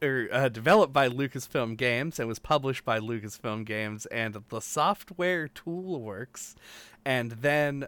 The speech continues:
uh, was re-released as the Mon-, it's the Secret of Monkey Island Special Edition in two thousand nine, uh, developed by LucasArts and published by LucasArts, Lucasfilm,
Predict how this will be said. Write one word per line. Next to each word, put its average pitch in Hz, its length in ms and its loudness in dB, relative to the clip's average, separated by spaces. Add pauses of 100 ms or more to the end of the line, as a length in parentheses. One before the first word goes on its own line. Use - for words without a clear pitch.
uh, 113 340 0
was 110 320 -4
re-released 190 1000 0
as 147 480 0
the 131 200 -2
Mon-, 147 320 -2
it's 139 240 -4
the 131 200 2
Secret 190 320 0
of 165 100 2
Monkey 156 320 -2
Island 120 340 -2
Special - 540 -4
Edition 107 680 -4 (320)
in 110 120 -8
two 151 180 -4
thousand 131 460 2
nine, 107 460 -2 (380)
uh, 110 140 2
developed 107 380 -2
by 113 100 0
LucasArts 104 720 -6
and 107 220 -4
published 117 460 -6
by 113 160 -2
LucasArts, 107 760 -8
Lucasfilm, 107 720 -6